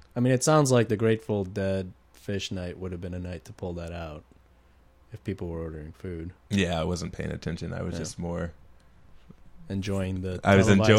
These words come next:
Speaker 2: enjoying the
Speaker 1: concert.
Speaker 2: <laughs> I really wanna go to a Grateful or a Phish show just to see, because people that love
Speaker 1: Ugh.
Speaker 2: Grateful Dead and Phish love that more than I've loved anything
Speaker 1: Yeah, I don't get it, man. They tra-
Speaker 2: ever.
Speaker 1: they fucking travel,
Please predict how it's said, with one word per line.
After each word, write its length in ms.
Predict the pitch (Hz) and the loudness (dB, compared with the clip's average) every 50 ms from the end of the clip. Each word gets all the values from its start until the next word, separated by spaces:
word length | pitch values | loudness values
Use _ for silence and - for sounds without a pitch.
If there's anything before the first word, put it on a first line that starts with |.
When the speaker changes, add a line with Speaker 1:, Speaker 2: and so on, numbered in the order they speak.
| 110 107 | 10 10
Speaker 2:
enjoying 240 | 104 107 113 117 | 10 10 10 10
the 540 | - 175 127 135 135 226 202 - 190 196 190 | 10 10 10 12 12 12 12 10 10 8 8
Speaker 1:
concert. 1800 | - 170 165 247 - - 240 214 - - - 220 - - - - 151 - - - 147 - - - - - - - - - 156 110 104 104 90 - - - | 8 8 6 6 4 4 2 2 2 4 2 0 0 2 0 0 0 0 2 -2 -4 -4 -4 -4 -4 -2 4 4 6 6 6 2 0 -4 -4 -6 -6 -8
Speaker 2:
<laughs> 100 | - - | 0 6
I 160 | 120 131 170 | 8 10 10
really 460 | 202 220 180 139 131 131 139 147 151 | 10 10 10 10 10 10 10 10 8
wanna 220 | 147 135 127 120 110 | 8 8 6 6 6
go 120 | 104 107 | 6 6
to 100 | 107 98 | 6 6
a 60 | 90 90 | 4 2
Grateful 520 | 85 92 92 98 95 - 92 90 78 90 | 2 2 2 2 0 -2 -4 -6 -2 0
or 240 | 92 90 87 87 87 | 2 2 4 4 2
a 40 | 85 | 2
Phish 260 | - - - 95 92 | 0 0 0 0 0
show 400 | - - - 76 80 80 78 76 - | 0 -2 -2 0 0 0 0 -4 -6
just 260 | - - 107 - - - | -2 -2 -2 -2 0 -2
to 60 | 107 | -4
see, 460 | - - - 98 95 92 90 87 - - - - _ | -4 -2 0 2 2 2 2 0 -4 -8 -16 -20 _
because 240 | - 98 - 117 - | -8 4 6 6 6
people 240 | - 151 170 - 190 | 6 4 4 4 4
that 140 | 185 180 120 | 4 4 6
love 180 | 101 120 127 117 | 6 6 6 6
Speaker 1:
Ugh. 40 | 98 | 6
Speaker 2:
Grateful 280 | 110 117 110 - 110 101 | 4 2 2 0 -4 -4
Dead 260 | 87 92 95 98 98 | 0 2 2 2 2
and 100 | 95 90 | 2 -2
Phish 420 | - - 98 98 98 - - - - - - _ _ _ _ - _ - - | 0 0 2 2 2 0 -2 -10 -14 -18 -20 _ _ _ _ -20 _ -16 -10
love 340 | 92 92 95 104 107 107 | -4 0 4 4 4 6
that 180 | 101 110 101 64 | 6 6 6 6
more 260 | 92 98 98 98 98 | 4 2 4 4 4
than 140 | 95 95 92 | 4 4 2
I've 300 | 80 73 87 98 98 95 | 2 2 2 2 0 0
loved 400 | 95 95 92 92 90 85 - - - - - - - - - - - - | 0 2 2 2 0 -2 -6 -12 -20 -20 -20 -20 -20 -20 -20 -20 -6 -2
anything 960 | 101 101 104 101 92 87 - - - 87 87 85 85 82 85 87 87 87 90 - - - - - - _ _ _ - | 0 2 4 4 2 0 -2 -4 -4 -2 -2 -2 -2 -2 -4 -6 -6 -8 -10 -14 -20 -20 -20 -20 -20 _ _ _ -4
Speaker 1:
Yeah, 240 | 120 131 143 92 120 | -2 -2 0 2 2
I 40 | 151 | 0
don't 160 | 214 294 262 | 0 0 0
get 140 | - 220 269 | -2 -2 0
it, 60 | - | 0
man. 160 | 143 160 123 - | 2 4 6 6
They 80 | - - | 6 6
tra- 180 | 110 117 120 - | 8 8 8 8
Speaker 2:
ever. 180 | 113 98 104 | 10 10 8
Speaker 1:
they 60 | - | 6
fucking 360 | - - - 233 240 - 202 180 | 6 4 0 0 2 0 0 0
travel, 580 | - - 180 170 180 185 - 160 156 147 - | 0 -2 0 0 2 2 4 4 2 2 0